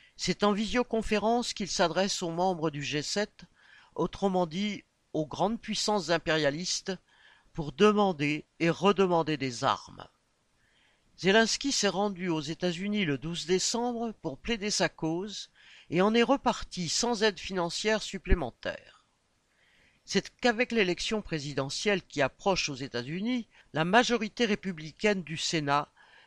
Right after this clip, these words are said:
vient de refuser de voter les soixante et un milliards de dollars d'aide,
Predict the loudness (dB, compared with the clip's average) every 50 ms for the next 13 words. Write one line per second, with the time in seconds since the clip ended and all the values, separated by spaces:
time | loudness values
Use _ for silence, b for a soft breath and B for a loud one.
0 | b -8 0 2 4 4 4 2 2 0 0 -2 -4 -6 -2 0 0 0 0 0
1 | -2 -2 -4 -2 -2 -2 0 0 0 -2 -4 -4 -2 -2 -2 -2 -2 -4 -6 -6
2 | -6 -4 -2 0 0 0 -2 -4 -8 -2 0 0 0 2 0 -4 -4 -2 -2 0
3 | 0 0 -2 -4 -4 -2 0 0 0 -2 -4 -8